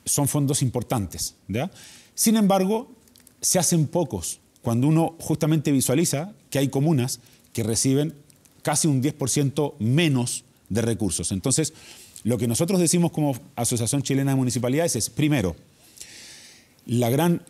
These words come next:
injusticia que existe es que el fisco central, cuando estableció la exención de las contribuciones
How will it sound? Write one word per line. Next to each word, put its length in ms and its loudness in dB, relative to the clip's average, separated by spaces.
injusticia 560 0
que 80 0
existe 340 -2
es 80 -4
que 280 -4
el 180 0
fisco 400 0
central, 720 0
cuando 220 0
estableció 680 0
la 160 2
exención 480 0
de 100 4
las 100 -2
contribuciones 1040 0